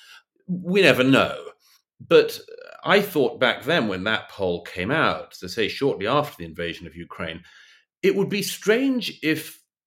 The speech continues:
very many, let alone an overwhelming majority of Americans, any longer thought that they should risk laying down their life for their country,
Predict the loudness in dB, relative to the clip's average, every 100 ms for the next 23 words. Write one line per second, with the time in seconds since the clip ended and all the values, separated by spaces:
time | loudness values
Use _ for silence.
0 | _ _ _ _ 4 6 6 4 4 0
1 | -2 0 0 2 2 4 2 2 2 4
2 | 6 6 2 -2 -8 -8 -6 -6 -10 -14
3 | -12 -10 -10 -14 -18 -20 -20 -6 -4 -2
4 | -2 -2 -4 -6 -2 -2 -2 -6 -6 -4
5 | 2 2 2 -6 _ 0 0 0 -6 -4
6 | 0 0 -2 -4 -4 -6 -8 -8 -8 -12
7 | -16 -16 -14 -14 -16 -16 -20 -20